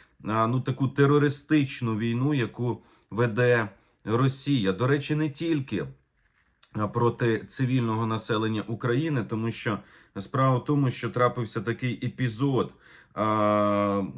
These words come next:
щодо Курщини, де перед курянами, перед курянами,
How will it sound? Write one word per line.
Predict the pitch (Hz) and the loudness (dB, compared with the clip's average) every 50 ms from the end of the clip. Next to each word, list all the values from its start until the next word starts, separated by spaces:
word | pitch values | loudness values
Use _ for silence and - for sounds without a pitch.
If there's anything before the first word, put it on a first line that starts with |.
| 101 101 | -6 -6
щодо | 98 - - 135 120 127 127 | -6 -4 -4 -2 -2 0 -2
Курщини, | - - 147 160 156 143 - - 120 104 95 87 82 76 - - _ _ _ | -2 -2 -2 0 0 -2 -2 -4 -4 -2 -2 -4 -4 -6 -10 -16 _ _ _
де | - 95 92 131 131 131 127 117 101 92 90 87 101 107 98 - | -12 -4 0 2 4 4 4 2 2 -2 -4 -4 -4 -4 -2 0
перед | 123 123 120 123 117 - - - | 0 2 2 2 0 -2 -6 -12
курянами, | - - 139 143 135 139 131 127 120 110 101 87 87 85 | -4 2 6 6 6 8 6 6 4 2 0 -2 -4 -6
перед | - - 113 113 120 113 | -4 -2 0 0 0 -2
курянами, | - - 139 127 120 117 110 98 90 87 82 85 82 | -4 -4 -2 0 2 2 2 2 0 -2 -4 -8 -10